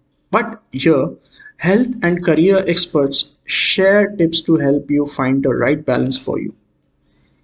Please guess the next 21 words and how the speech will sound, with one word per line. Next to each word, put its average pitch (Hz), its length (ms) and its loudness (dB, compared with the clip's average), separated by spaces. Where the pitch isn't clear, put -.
which 165 160 2
is - 180 2
I'm 123 180 -2
going 123 200 -2
to 330 180 -2
share 151 360 2
with 117 180 -2
you 117 120 -2
now. 104 220 -10
Finding 262 680 2
that 202 340 0
right 190 340 0
balance 175 440 0
has 139 560 0
many 156 440 2
benefits, 123 580 0
including 185 680 2
for 139 200 0
your 143 140 2
personal 143 480 0
well-being. 127 460 -2